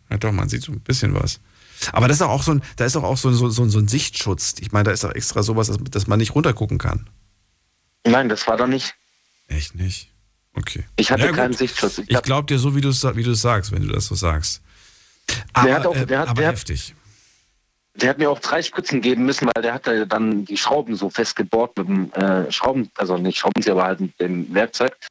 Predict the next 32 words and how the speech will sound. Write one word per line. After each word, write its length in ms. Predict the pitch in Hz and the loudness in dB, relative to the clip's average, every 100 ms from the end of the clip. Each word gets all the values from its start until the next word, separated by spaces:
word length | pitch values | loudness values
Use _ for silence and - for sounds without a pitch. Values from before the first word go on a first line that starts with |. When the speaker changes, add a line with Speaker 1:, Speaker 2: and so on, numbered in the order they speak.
| - - - - | -12 -10 -8 0
Speaker 2:
Und 120 | 110 | 0
ich 100 | 110 | 2
hab 120 | 135 | 0
das, 260 | 127 - - | -2 -2 0
äh, 160 | 117 | 0
nach 160 | 120 117 | 0 -2
der 160 | 120 | -2
ersten, 580 | 143 151 - 131 120 110 - - - - | -2 -4 -2 0 2 0 -4 -8 -6 -2
äh, 60 | 98 92 | -2 0
also 260 | - 120 | 0 2
nach 160 | 123 120 | 2 0
der 140 | 120 | -2
ersten 160 | 143 143 | -2 -4
Spritze 240 | - - | -4 -2
hab 60 | 123 | -2
ich 80 | 123 | 0
das 120 | 123 | 2
immer 120 | 175 | 2
noch 160 | 143 - | 0 -2
gemerkt 260 | 113 117 | -2 0
gehabt 160 | 131 131 | 0 -2
und 40 | |
ich 100 | 120 | -4
hab 160 | 120 - | -4 -4
zweimal 340 | - 156 175 | -2 0 -2
zu 60 | - | 0
denen 160 | 151 139 | 0 2
gesagt, 220 | 135 - | 0 -4
„Ich 100 | - | -8
brauch 260 | - 160 - | -4 -2 -4
noch 140 | 92 | -6
was.“ 240 | - - | -4 -8